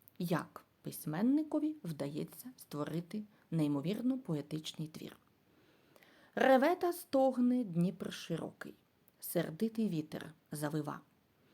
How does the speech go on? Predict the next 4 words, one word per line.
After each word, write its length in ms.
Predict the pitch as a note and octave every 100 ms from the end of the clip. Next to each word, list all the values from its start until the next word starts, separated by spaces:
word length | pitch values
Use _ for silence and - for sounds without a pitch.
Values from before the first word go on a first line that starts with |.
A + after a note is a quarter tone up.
| _ -
Додолу 540 | F3+ B3 A3+ D4+ F4+ F4+
верби 540 | D#4 D4 C#4+ A3+ B3+
гне 340 | A3 A3+ A#3+ A#3
високі, 720 | A#3 - G#3+ G#3+ G#3+ -